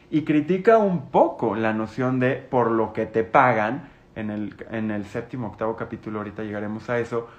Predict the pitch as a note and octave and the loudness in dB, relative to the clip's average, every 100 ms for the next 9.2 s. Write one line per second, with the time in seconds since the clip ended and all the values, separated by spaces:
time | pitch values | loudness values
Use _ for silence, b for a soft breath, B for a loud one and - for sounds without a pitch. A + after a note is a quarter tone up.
0 | B B A2+ A2+ F#2 A2+ A2+ A#2+ C#3+ G#2+ | B B -8 -6 -6 -8 -6 -4 -4 -4
1 | - A2 A2+ B2 C3+ - A#2+ A2+ G#2+ G#2+ | -10 -10 -4 -4 -4 -8 -8 -6 -8 -10
2 | G#2 A2+ G#2+ G2 G2 B B B _ _ | -8 -8 -8 -8 -12 B B B _ _
3 | - A2+ G#2+ - - B2+ A2 G#2+ A2 A#2+ | -2 -2 -2 -20 -10 -2 0 0 -2 -4
4 | A2 F#2+ F#2+ G#2 A2+ A#2 B2+ A#2 G2+ G#2+ | -4 -8 -10 -8 -6 -4 -4 -6 -8 -8
5 | A2 A2+ A#2 - - G#2 A2 A2 G2+ A2+ | -4 -2 -4 -8 -10 -6 -4 -4 -8 -18
6 | - - G#2 - G#2 G#2 G#2 G#2+ G2+ - | -20 -16 -14 -10 -10 -8 -4 -4 -4 -10
7 | A2+ - B2 - A2+ - - D3 D#3+ - | -12 -4 -4 -2 -8 -10 -4 -2 -2 -4
8 | F3+ E3+ E3 F3 F3 C3+ - A2 A#2 E3 | -4 -4 -4 -4 -2 -4 -2 2 6 6
9 | D#3+ G2+ | 6 2